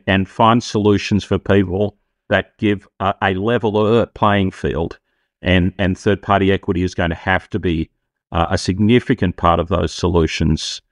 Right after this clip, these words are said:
Um, you, you know, short of, the only thing I can see that would make a material difference,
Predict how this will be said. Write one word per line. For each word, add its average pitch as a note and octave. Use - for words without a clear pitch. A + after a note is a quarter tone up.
Um, E2+
you, G#2+
you G#2
know, E2
short C#3+
of, B2
the B2
only D#3+
thing C3+
I A2+
can A2+
see G#2+
that G2+
would G2
make G2
a G2
material G2+
difference, F2+